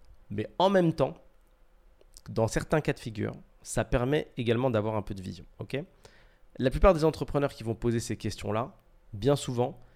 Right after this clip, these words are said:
c'est, euh, ceux qui ne sont pas concernés par le fait de faire un business plan, tu vois ? Quand, par exemple, tu veux créer, euh, une agence de marketing digital, c'est un exemple, quelque chose qui fonctionne bien,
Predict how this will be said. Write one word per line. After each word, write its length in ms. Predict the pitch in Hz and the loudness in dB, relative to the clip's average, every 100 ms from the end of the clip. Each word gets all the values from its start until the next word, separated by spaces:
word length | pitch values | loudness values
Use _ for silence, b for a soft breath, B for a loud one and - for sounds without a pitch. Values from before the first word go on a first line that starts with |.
| b b b | b b b
c'est, 640 | - - 123 135 143 156 - | -12 -2 2 2 2 0 -2
euh, 140 | 107 - | -8 -6
ceux 200 | - 165 | 0 0
qui 120 | 151 | 0
ne 40 | |
sont 140 | - 120 | -2 0
pas 180 | - | 0
concernés 460 | 190 160 - 147 156 | 0 -4 0 2 2
par 120 | 131 | 2
le 80 | 110 | 0
fait 180 | - 135 | 0 -2
de 120 | 107 | -2
faire 220 | 98 117 | -4 -6
un 60 | 95 | -6
business 380 | 95 104 95 90 | -6 -6 -6 -8
plan, 180 | - - - _ - | -12 -18 -20 _ -20
tu 100 | - | -10
vois ? 240 | 95 139 b b b b - | -8 -10 b b b b -8
Quand, 220 | - 170 | 2 4
par 140 | 170 143 | 6 4
exemple, 320 | 127 135 135 | 6 4 0
tu 100 | - | -4
veux 120 | 101 | -4
créer, 520 | 101 - 107 117 117 | -4 -4 0 0 0
euh, 120 | 113 101 92 - | 0 -4 -8 -2
une 140 | 117 | 6
agence 280 | 135 123 120 | 6 6 4
de 60 | |
marketing 420 | 110 110 107 104 104 | 2 0 -6 -6 -6
digital, 420 | 95 87 143 160 | -6 -2 0 0
c'est 120 | - | -6
un 60 | 92 | -10
exemple, 380 | 92 113 139 - | -4 0 0 -2
quelque 140 | - | -10
chose 120 | 104 | -10
qui 120 | - | -12
fonctionne 340 | 92 95 98 95 | -12 -8 -4 -2
bien, 300 | 120 143 | 0 0